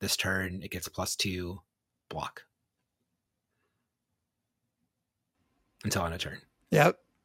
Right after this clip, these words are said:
Speaker 2: That, that, so-, that sounds really strong. It could be something like, if you block with an attack and a non-attack action, create, like, some kind of token,
Speaker 1: It's not
Speaker 2: like,
Speaker 1: that
Speaker 2: similar
Speaker 1: strong.
Speaker 2: to Briar's Embodiments.
Speaker 1: I don't think
Speaker 2: If
Speaker 1: it's that
Speaker 2: the armor
Speaker 1: strong.
Speaker 2: gets to block for two over and over again.
Speaker 1: Assuming that your opponent's going wide,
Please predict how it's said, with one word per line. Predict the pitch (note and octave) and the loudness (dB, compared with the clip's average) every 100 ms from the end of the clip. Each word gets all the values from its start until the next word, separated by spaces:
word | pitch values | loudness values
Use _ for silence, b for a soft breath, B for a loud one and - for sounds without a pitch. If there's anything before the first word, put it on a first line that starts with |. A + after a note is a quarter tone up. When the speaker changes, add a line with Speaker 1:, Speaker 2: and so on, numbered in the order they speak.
| _ - | _ 6
Speaker 2:
That, | E3 G3 | 8 10
that, | F#3 | 10
so-, | F#3 F3+ | 10 10
that | F#3+ | 10
sounds | F#3 D#3+ | 10 10
really | C#3 C3 | 8 6
strong. | - C3 | 6 4
It | C#3 | 4
could | E3 | 8
be | E3 | 8
something | D3 E3 D3 | 10 8 8
like, | C3+ B2+ - - - | 10 10 8 -4 -4
if | C#3 | 2
you | D#3 | 8
block | C#3+ C3 | 8 8
with | D3+ | 6
an | B2 | 4
attack | B2+ B2 - | 8 8 6
and | B2 | 0
a | B2 | 2
non-attack | A#2+ - B2 | 2 2 2
action, | B2+ A#2+ B2+ | 0 -2 -4
create, | - B2+ C3+ | -4 -2 0
like, | B2+ B2+ | 2 2
some | C3 B2 | 0 -2
kind | - C3 | 2 2
of | A#2+ | 2
token, | - - | -6 -2
Speaker 1:
It's | - | 2
not | D4 | 2
Speaker 2:
like, | |
Speaker 1:
that | - | 2
Speaker 2:
similar | C#3+ B2+ | 0 0
Speaker 1:
strong. | B2 | -2
Speaker 2:
to | |
Briar's | B2 B2+ B2 A#2+ | 0 2 4 2
Embodiments. | C3 B2+ B2 B2+ C3 C#3+ - - b b | 2 0 0 -2 -6 -6 -6 -10 b b
Speaker 1:
I | G#3+ | 4
don't | F#3+ | 6
think | D#3+ | 6
Speaker 2:
If | |
Speaker 1:
it's | - | 8
that | |
Speaker 2:
the | F3 | 10
armor | D#3 E3 | 10 10
Speaker 1:
strong. | |
Speaker 2:
gets | D3+ - | 6 4
to | |
block | C#3 C#3+ - | 6 6 6
for | C#3+ | 2
two | - D3 | 2 4
over | C#3 D#3+ | 6 6
and | D#3+ | 6
over | D#3 | 4
again. | E3+ F3 - _ _ _ _ _ _ _ _ - - _ _ | 4 2 -2 _ _ _ _ _ _ _ _ -20 -20 _ _
Speaker 1:
Assuming | C3 - B2+ | 6 8 8
that | G#2+ | 6
your | G2+ | 2
opponent's | A2+ G2+ - | 2 0 0
going | G2 F2+ | -2 -2
wide, | F2 F#2 G2+ F#2+ | 0 2 0 -2